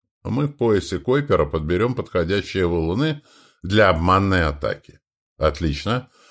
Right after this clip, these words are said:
А я займусь постановкой исчезновения флота Чкинов для Озов, говорил Пётр уже более уверенно.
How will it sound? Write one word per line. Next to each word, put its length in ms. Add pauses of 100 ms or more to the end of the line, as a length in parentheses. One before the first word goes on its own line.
(260)
А 160
я 180
займусь 380
постановкой 680
исчезновения 680
флота 340
Чкинов 420
для 160
Озов, 440 (400)
говорил 560
Пётр 280
уже 180
более 280
уверенно. 540